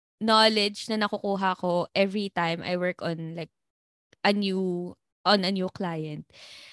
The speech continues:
andun yung iba talaga yung suporta ng mga boss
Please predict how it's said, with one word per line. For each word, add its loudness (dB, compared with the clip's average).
andun 0
yung -2
iba 6
talaga 4
yung 2
suporta 4
ng -2
mga 2
boss 0